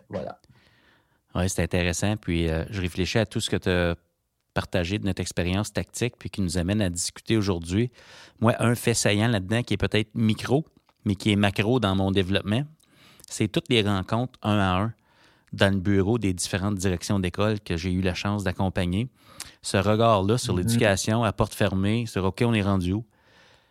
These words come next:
Speaker 2: Qu'est-ce qui se passe dans le plan d'amélioration d'école ? Ça fait combien d'années que t'es là ?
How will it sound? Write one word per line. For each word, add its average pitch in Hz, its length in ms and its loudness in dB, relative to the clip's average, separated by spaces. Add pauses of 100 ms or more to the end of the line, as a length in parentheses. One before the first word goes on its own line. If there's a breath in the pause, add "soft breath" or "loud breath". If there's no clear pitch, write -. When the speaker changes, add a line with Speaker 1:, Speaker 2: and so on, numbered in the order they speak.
(100)
Speaker 2:
Qu'est-ce - 200 -6
qui - 80 -6
se - 40 -6
passe 113 240 2
dans 101 100 2
le 92 60 0
plan 98 240 0
d'amélioration 87 640 0
d'école ? 107 460 -2 (180)
Ça - 80 -20
fait - 80 -4
combien 98 240 2
d'années 98 180 2
que - 80 -8
t'es 90 160 0
là ? 92 180 0